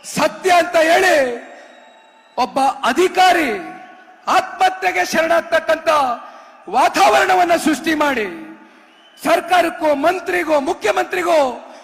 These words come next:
ಈ ರಾಜ್ಯದ ಉಪಮುಖ್ಯಮಂತ್ರಿಗೂ ಯಾವುದೇ ಸಂಬಂಧ ಇಲ್ಲ ಅಂತಕ್ಕಂಥ ಮಾತನ್ನ ಹೇಳ್ತಾ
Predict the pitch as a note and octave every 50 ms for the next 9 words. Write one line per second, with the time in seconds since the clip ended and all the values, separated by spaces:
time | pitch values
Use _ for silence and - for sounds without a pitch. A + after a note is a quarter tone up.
0 | - - - C4+ D4 D4+ D4+ D#4 E4+ E4 D#4+ D#4 E4 D#4+ D4+ D4 D4+ D#4+ D#4+ D4+
1 | D#4 D4 - D#4+ D4+ D4+ D4+ - D#4 D4+ C#4+ F4+ - - B3+ A#3+ - - - -
2 | - - - - - - - - A#3+ A#3+ B3 C4 D4 D4 C#4+ D4+ D4 C#4 - -
3 | - C4+ F4 G4 G4+ G4 F#4+ F#4 F#4 F4+ F4 F4 E4+ E4+ E4 D#4 D#4+ - D#4 D4+
4 | - D#4 D4 D4+ D#4 D#4 D4 C4+ C4+ D4+ D4+ D#4 - F4 D#4+ D#4+ D#4 D#4+ D#4+ E4
5 | D#4+ F4+ F4+